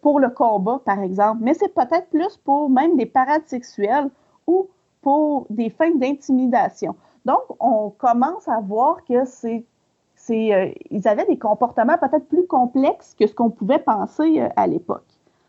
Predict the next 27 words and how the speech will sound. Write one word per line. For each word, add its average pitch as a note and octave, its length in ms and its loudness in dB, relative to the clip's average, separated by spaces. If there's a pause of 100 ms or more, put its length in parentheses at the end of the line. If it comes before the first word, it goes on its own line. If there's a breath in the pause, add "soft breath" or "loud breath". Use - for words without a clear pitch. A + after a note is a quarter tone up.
(680)
Et F#4 280 0 (220)
on D4+ 160 2
a F#3+ 80 4
même C4+ 280 2
découvert A#3+ 560 0 (120)
que G3+ 100 -2
certaines C4+ 760 -2 (1040)
têtes B3+ 540 -2
qui A3+ 80 -2
étaient G3 140 -4
plus G#3+ 320 -4
creuses G#3 760 0 (1000)
pouvaient, C4 480 0
euh, G3 240 2
faire A3+ 280 0
office F#4 500 -4
de G3+ 100 -2
caisse C#4+ 360 0
de G#3+ 80 -2
résonance. G#3+ 720 0
Donc, D#4+ 260 0
il C#4 40 0
y - 20 4
avait A3+ 220 0
peut-être D4+ 560 -2
même, C4 480 0 (760 soft breath)
euh, F#3+ 480 2